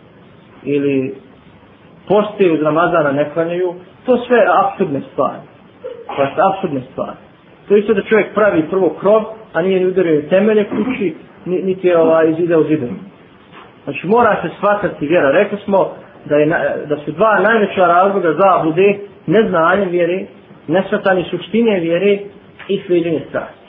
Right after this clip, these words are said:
Prvo što moramo ukloniti, ukloniti, jeli, jeste to neznanje koje nas ne prije. Upoznati vjeru i na kraju, jeli, ovaj, pobijediti svoj strah. Kad je u pitanju teravija,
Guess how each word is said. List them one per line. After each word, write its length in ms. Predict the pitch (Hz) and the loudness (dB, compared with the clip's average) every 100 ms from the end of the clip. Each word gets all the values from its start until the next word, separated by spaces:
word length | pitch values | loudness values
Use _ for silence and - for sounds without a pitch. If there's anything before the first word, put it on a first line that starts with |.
| - - - - - - - - | -20 -20 -20 -20 -20 -20 -20 -4
Prvo 240 | 202 233 226 | 2 2 2
što 100 | 202 | 2
moramo 360 | 214 214 185 165 | 4 4 2 0
ukloniti, 500 | - 180 196 - 170 | 0 0 0 -4 -8
ukloniti, 520 | - 165 180 196 - | -4 0 0 0 0
jeli, 260 | 156 185 185 - - - - | 2 2 0 -6 -14 -14 -2
jeste 280 | 160 180 151 | 0 0 -2
to 180 | 175 | -2
neznanje 600 | 165 139 139 147 160 180 - | 0 0 2 2 2 0 -2
koje 140 | 147 | -2
nas 200 | 147 - | -2 -4
ne 100 | - - | -8 -10
prije. 140 | - - - - - - - | -12 -14 -18 -20 -20 -20 -16
Upoznati 580 | - 160 170 185 180 165 | -6 0 0 0 -4 -2
vjeru 260 | 170 170 151 - - - | 0 0 -2 -10 -20 -8
i 100 | 143 | -2
na 80 | 147 147 | -2 -2
kraju, 260 | 160 160 147 | 0 2 4
jeli, 240 | 147 135 | 2 2
ovaj, 260 | 135 131 123 | 0 -2 -2
pobijediti 480 | 135 139 151 156 135 | -6 0 0 0 -6
svoj 120 | 135 127 - | -8 -8 -12
strah. 140 | - - - - - - - - - - - - | -20 -20 -20 -20 -20 -20 -20 -20 -20 -20 -6 0
Kad 100 | 220 | 2
je 60 | |
u 80 | 214 | 2
pitanju 300 | 262 247 208 - | 0 0 0 2
teravija, 480 | 180 175 180 175 | 4 4 4 2